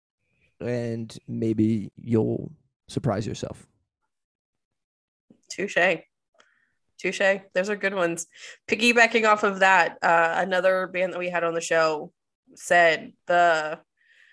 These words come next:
Speaker 2: one thing to always remember is you were never meant to be small.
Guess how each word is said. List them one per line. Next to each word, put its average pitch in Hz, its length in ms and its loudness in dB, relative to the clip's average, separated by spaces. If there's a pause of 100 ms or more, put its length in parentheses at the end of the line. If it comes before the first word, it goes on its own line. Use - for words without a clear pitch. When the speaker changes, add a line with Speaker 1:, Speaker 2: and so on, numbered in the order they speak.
(300)
Speaker 2:
one 214 320 -2
thing 226 340 -2
to 208 120 -6
always 190 300 0
remember 165 400 -4
is 175 200 -4
you 175 120 -2
were 202 240 0
never 170 640 -2 (400)
meant 165 260 -2 (140)
to 165 100 -8
be 156 180 -10
small. - 540 -12